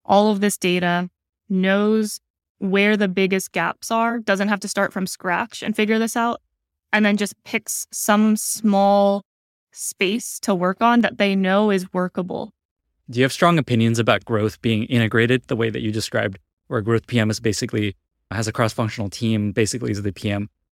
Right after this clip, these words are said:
Speaker 2: versus kind of a separate growth team that's off to the side?
Speaker 1: Yeah, I think it can work as a separate growth team to the side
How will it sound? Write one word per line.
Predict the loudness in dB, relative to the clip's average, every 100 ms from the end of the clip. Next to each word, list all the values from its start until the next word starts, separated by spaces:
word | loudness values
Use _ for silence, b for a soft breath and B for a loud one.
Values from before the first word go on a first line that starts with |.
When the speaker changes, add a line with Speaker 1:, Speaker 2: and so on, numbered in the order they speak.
| -10
Speaker 2:
versus | -6 -4 -2
kind | 0
of | 0
a |
separate | 0 0 0 -4
growth | -6 -8 -6
team | -4 -2
that's | -4
off | -8 -8
to | -8
the |
side? | -4 -4 -6 -10 _ _ _ _ _ _ _ _ _ _ _ _ _
Speaker 1:
Yeah, | 0 2 4
I | 2
think | 0 0
it | 0
can | 2 4
work | 4 2
as | -2
a | -2
separate | -2 -2 -2
growth | 0 0 0
team | 2 2 2
to | -2
the |
side | 0 0 0